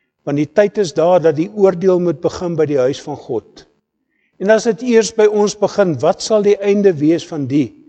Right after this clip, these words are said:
wat aan die evangelie ongehoorsaam is?" Dink ons dat God nie bedoel wat hy sê nie?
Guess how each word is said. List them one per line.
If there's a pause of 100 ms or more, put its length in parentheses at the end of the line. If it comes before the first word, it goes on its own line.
(380)
wat
aan
die
evangelie
ongehoorsaam
is?" (1200)
Dink
ons
dat
God
nie
bedoel
wat
hy
sê
nie?